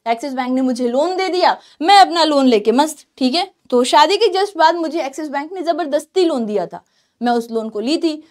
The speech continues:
उसका कोई फायदा नहीं उठाई। क्यों? क्योंकि जिसको मैंने लोन दिया था, जो मेरी शादी में सजावट किया था, वो बर्बाद कर दिया था, तो उसे देने का पैसा मन नहीं था पर देना पड़ा था, ठीक है।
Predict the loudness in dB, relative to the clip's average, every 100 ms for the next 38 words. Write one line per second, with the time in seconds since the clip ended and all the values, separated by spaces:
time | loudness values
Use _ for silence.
0 | _ -10 -2 -2 0 0 0 -2 -4 -4
1 | -4 -6 -2 -2 -4 _ _ -6 -2 0
2 | 0 -2 -6 -6 -4 -4 -2 -2 -2 0
3 | 0 2 -2 -2 -4 -4 -2 -4 -2 -4
4 | -4 -2 -2 -2 -4 -2 -2 -2 -4 -2
5 | -2 2 2 2 -2 -8 -8 -8 -8 -10
6 | -10 -8 -6 -2 -2 0 0 0 -2 -4
7 | -2 -2 -2 -4 -4 -4 -2 -2 -2 -4
8 | -4 -8 -8 -6